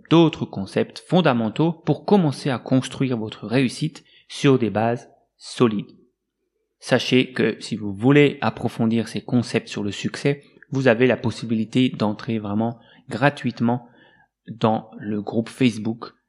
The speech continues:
appelé Lumière d'avenir, la voie de la réussite, ou bien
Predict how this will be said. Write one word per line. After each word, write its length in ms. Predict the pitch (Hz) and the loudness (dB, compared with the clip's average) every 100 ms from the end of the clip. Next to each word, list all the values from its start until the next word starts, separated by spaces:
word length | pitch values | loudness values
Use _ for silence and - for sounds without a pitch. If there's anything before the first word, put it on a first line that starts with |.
| _ - | _ -4
appelé 520 | 123 - 110 113 - | -4 -2 -2 -2 -8
Lumière 400 | 104 117 131 120 | -2 2 4 2
d'avenir, 500 | 110 98 98 104 104 - | 0 -4 -4 -6 -10 -4
la 240 | 127 139 | 2 4
voie 200 | 147 131 | 4 4
de 60 | 113 | 2
la 100 | 107 | -2
réussite, 580 | 95 - - - - - _ _ _ - | -4 -8 -8 -12 -14 -20 _ _ _ 2
ou 100 | 165 | 2
bien 300 | 127 113 123 | 4 0 -2